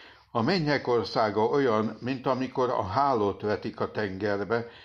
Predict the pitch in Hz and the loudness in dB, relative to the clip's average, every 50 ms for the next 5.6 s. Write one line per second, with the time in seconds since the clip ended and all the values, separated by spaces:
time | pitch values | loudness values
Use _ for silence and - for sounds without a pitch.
0 | - - _ - 120 120 110 - - - 139 147 139 110 110 151 170 165 151 156 | -20 -20 _ -4 -4 -2 -2 -4 -2 0 0 0 0 -2 -4 -4 -4 -2 0 0
1 | 131 117 113 - 120 107 98 92 101 101 107 104 98 101 95 - - 85 80 - | 0 0 -2 -4 -6 -4 -2 -2 0 0 2 2 2 0 -2 -4 -6 -12 -10 -10
2 | - - 90 80 - - 95 82 78 73 - - _ _ _ - - - - - | -12 -12 -12 -12 -10 -10 -10 -10 -10 -12 -16 -20 _ _ _ -20 -20 -20 -20 -20
3 | - _ - 127 135 139 147 143 143 135 - - 110 117 113 113 110 - - 113 | -20 _ -4 0 0 2 4 4 2 2 0 0 0 2 2 0 0 0 0 0
4 | 107 107 107 101 - - 98 95 - - 123 120 123 113 110 - 117 117 113 107 | 2 2 0 -2 -2 -4 -6 -6 -2 2 2 2 2 2 0 -2 0 2 2 4
5 | 110 113 107 110 110 107 104 101 101 98 - | 2 2 2 0 0 0 0 0 0 -2 -6